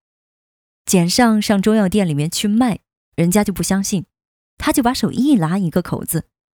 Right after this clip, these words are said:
果然抹上它以后，伤口很快就愈合好了。哎，这中药店一看啊，立马就把它买下来了。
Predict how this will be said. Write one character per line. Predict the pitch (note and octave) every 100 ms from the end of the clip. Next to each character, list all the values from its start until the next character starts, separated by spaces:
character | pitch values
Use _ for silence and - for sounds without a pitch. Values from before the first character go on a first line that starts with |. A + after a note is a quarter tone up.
| _
果 | - D#3
然 | F#3
抹 | F#3+
上 | D3
它 | D#3+ F#3
以 | D3+
后， | - D#3 - _ _
伤 | - E3
口 | E3 C#3
很 | - - -
快 | - - A#3 - _
就 | - D3+
愈 | D#3
合 | -
好 | C3+ -
了。 | - - - _ _ _ _ _ _ _ _
哎， | -
这 | E4
中 | E4 F4
药 | E4
店 | D#4+ B3
一 |
看 | A3 E4+ C4+
啊， | G#3 G#3+ _ -
立 | E4
马 | B3+ D3
就 | G3
把 | D#3+
它 | E3+
买 | F3+ -
下 | - D#3
来 | D#3
了。 | - -